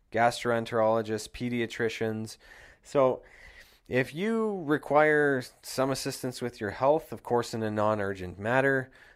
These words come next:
there's a good chance that we'd be able to help you, uh, whether that be acute care or perhaps ongoing treatments, uh, maybe even leveraging some of your benefits coverages. We, we can often cater a program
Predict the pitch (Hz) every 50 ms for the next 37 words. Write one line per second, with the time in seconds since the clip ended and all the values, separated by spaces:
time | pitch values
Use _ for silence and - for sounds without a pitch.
0 | _ - 104 107 110 110 104 - - - - - - - 101 98 98 _ - 131
1 | 135 131 - - 127 117 110 - 113 104 101 101 98 98 101 98 98 92 90 95
2 | - _ _ _ - - 131 123 - - 98 101 101 101 98 - - _ _ -
3 | - _ _ 82 85 90 90 90 95 98 98 98 98 95 98 98 95 - - 101
4 | 98 98 98 92 - _ - - - _ _ - 113 - - 170 170 170 - 160
5 | 156 151 147 139 - - - - _ _ - 107 113 113 113 113 113 - _ _
6 | _ _ _ - - 104 107 110 107 104 - 98 95 104 104 107 107 104 107 101
7 | 104 104 101 101 98 95 - _ _ _ _ - - 135 139 120 123 131 127 120
8 | 104 - - - - _ _ _ _ _ _ _ _ _ _ - - 90 90 92
9 | 92 95 101 107 110 110 113 113 113 110 113 110 110 110 110 110 110 117 107 107
10 | 110 110 110 - 113 117 120 117 120 123 127 110 110 120 147 156 131 - 107 92
11 | - - - 98 92 87 87 87 87 87 80 82 85 87 - _ 98 101 101 104
12 | 104 104 98 - - 95 107 101 - 123 110 104 101 98 - - - 113 113 110
13 | - 127 113 104 - - 120 110 107 110 104 101 - - 117 110 104 101 107 101
14 | 98 98 92